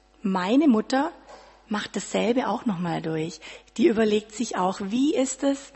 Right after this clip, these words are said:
wie war das, ähm, mit meiner Tochter, äh, ich werde jetzt zur Großmutter, ähm,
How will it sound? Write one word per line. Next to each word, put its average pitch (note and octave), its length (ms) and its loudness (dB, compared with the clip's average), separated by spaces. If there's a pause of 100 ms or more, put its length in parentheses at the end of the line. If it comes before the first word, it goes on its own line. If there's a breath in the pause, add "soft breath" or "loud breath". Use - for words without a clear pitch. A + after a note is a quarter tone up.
(440 loud breath)
wie A3 240 -2
war G3 320 2
das, B3 480 2
ähm, G3+ 540 2 (640 loud breath)
mit G#3+ 160 -2
meiner A#3+ 400 4
Tochter, A3+ 800 2
äh, G3+ 140 2
ich G3+ 140 -4
werde G3+ 180 0
jetzt - 160 -10
zur G#3 120 -2
Großmutter, B3+ 1040 6 (460 loud breath)
ähm, G3+ 600 2